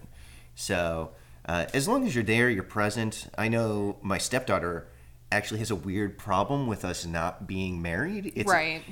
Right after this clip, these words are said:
Speaker 1: and I think it's because she doesn't understand, like, the concept. Like, she calls me her stepdad, but she's like, "You're not really my stepdad." And I was like, "Why?" She goes, like, "Well, you're, you and my mom are not married." And I was like, "Your par-, your dad and mom are not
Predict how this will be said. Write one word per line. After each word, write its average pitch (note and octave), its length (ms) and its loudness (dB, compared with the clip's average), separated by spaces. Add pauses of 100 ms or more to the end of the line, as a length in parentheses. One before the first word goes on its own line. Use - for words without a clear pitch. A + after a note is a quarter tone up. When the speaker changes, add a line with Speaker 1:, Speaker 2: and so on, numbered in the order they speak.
Speaker 1:
and E3+ 100 4
I E3+ 60 8
think F3+ 220 2
it's - 280 -2 (240)
because B2+ 240 2
she A2+ 100 -4
doesn't A2+ 200 2
understand, G2 340 0
like, F#2+ 140 -2
the - 60 -8
concept. F#2+ 420 -4
Like, E2+ 240 -4
she - 160 -4
calls A#2+ 220 2
me A2 80 0
her F2+ 80 -2
stepdad, E2 420 0
but F2+ 100 -6
she's G2+ 160 -4
like, A#2+ 160 -6
"You're E3+ 100 -2
not F3 200 2
really A2+ 540 0
my E2 140 -4
stepdad." C2+ 520 -6
And A1+ 100 -8 (320)
I A#2 60 0
was G2+ 100 -2
like, G2 140 -4
"Why?" G#2 380 -2 (380)
She - 100 -4
goes, A#2 160 2
like, - 260 0 (240)
"Well, A2+ 500 6
you're, G#2+ 240 -2 (120)
you A#2+ 180 0
and G#2 160 -2 (300)
my F#2 100 0
mom F#3+ 260 6
are G#2+ 120 2
not G2+ 180 2
married." F2+ 560 0
And G2+ 120 -4
I - 20 -4
was G2+ 180 -4
like, G#2 260 -4 (600)
"Your G#2 120 -2
par-, B2 300 -2
your A#2+ 260 2
dad A2+ 320 4
and A2+ 80 0
mom A#2+ 220 4
are G#2+ 60 0
not A#2 240 4